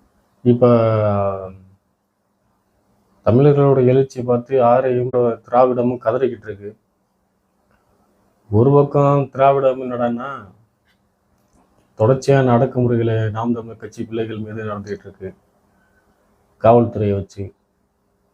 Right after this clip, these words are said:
குண்டர்களை வச்சு, ஆஹ், வ-, தொடர்ச்சியா வந்து ஒரு, ஒரு அன்னை-, கன்னியாகுமரி,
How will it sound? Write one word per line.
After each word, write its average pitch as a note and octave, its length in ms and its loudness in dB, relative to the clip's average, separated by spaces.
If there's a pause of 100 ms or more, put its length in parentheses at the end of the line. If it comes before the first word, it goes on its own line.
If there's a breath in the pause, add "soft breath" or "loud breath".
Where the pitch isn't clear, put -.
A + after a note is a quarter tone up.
(880)
குண்டர்களை C3 460 4
வச்சு, G#2 460 -6 (1900)
ஆஹ், G2+ 480 -2
வ-, G#2 640 -4 (720)
தொடர்ச்சியா G#2+ 800 2
வந்து G#2 380 -4
ஒரு, F#2+ 520 -12 (220)
ஒரு F#2 180 -10 (320)
அன்னை-, G2+ 560 -6 (760)
கன்னியாகுமரி, A#2 760 2